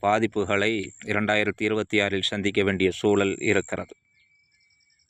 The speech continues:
அமெரிக்கா அரசியல் தலைவர்களில் முக்கியமானவருடைய மரணம் இரண்டாயிரத்தி இருபத்தி ஆறில் நிகழும். அதுபோல் உலக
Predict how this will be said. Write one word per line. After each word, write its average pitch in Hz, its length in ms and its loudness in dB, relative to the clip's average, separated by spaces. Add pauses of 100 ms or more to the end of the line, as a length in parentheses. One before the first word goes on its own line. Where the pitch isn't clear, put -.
(1200)
அமெரிக்கா 135 560 2 (120)
அரசியல் 123 540 2
தலைவர்களில் 120 600 2
முக்கியமானவருடைய 113 1040 2
மரணம் 107 560 -2 (180)
இரண்டாயிரத்தி 104 600 -2
இருபத்தி 104 440 2
ஆறில் 101 420 2 (160)
நிகழும். 101 440 -2 (1700)
அதுபோல் 117 640 2 (2500)
உலக 127 360 2